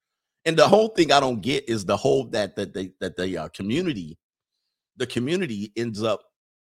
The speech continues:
again, it's a status symbol, but the community ends up spending money that they don't have on this item. Like, you don't have, you don't have four hundred,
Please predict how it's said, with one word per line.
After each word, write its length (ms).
again, 260
it's 140
a 60
status 320
symbol, 220
but 140
the 60
community 380
ends 200
up 180
spending 480
money 280
that 180
they 120
don't 280
have 340
on 200
this 220
item. 460
Like, 180
you 120
don't 240
have, 540
you 120
don't 240
have 440
four 320
hundred, 200